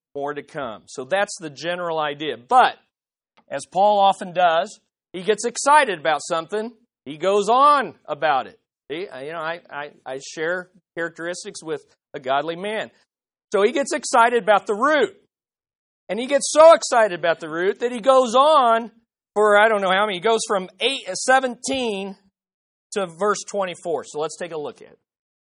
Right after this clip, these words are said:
Seventeen through twenty-four. But if some of the branches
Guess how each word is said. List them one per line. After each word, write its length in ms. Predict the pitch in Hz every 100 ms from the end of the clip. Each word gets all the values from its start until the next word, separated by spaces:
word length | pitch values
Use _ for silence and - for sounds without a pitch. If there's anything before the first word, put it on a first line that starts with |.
| _ _ _ _ _ _ _ -
Seventeen 460 | 220 233 226 220 196
through 120 | 165
twenty-four. 680 | 180 180 165 - 139 87 _ _ _ _ _ _ _ _ _ _ _ _ _ _ -
But 340 | 233 247 - _ _ _ _ _ _ _ _ _
if 120 | 226 214
some 320 | - 277 311
of 80 | 311
the 100 | 254
branches 800 | 160 233 247 269 - 117 -